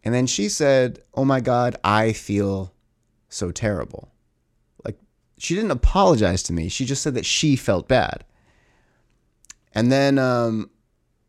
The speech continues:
and then I said, uh, "Look, I understand.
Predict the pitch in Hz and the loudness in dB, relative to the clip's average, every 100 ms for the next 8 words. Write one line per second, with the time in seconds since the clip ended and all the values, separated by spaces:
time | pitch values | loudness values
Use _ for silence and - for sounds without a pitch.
0 | _ _ - 131 143 143 127 - 131 127 | _ _ -4 0 0 0 -2 0 2 2
1 | 123 117 110 104 - _ 135 139 135 135 | 0 0 0 -2 -6 _ 2 4 6 4
2 | 147 139 - 123 123 123 | 4 0 0 2 2 -2